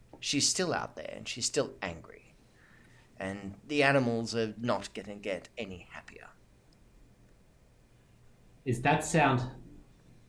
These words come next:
Speaker 2: them being made to be unhappy?
Speaker 1: Yes.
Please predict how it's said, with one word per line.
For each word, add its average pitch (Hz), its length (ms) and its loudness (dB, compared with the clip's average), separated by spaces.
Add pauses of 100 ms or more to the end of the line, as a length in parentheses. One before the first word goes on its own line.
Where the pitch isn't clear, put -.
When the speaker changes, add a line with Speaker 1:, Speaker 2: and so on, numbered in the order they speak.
(460)
Speaker 2:
them 120 280 4
being 110 340 4
made 101 340 2
to 120 80 0
be 101 440 0 (100)
unhappy? 104 760 -2 (960)
Speaker 1:
Yes. - 520 -6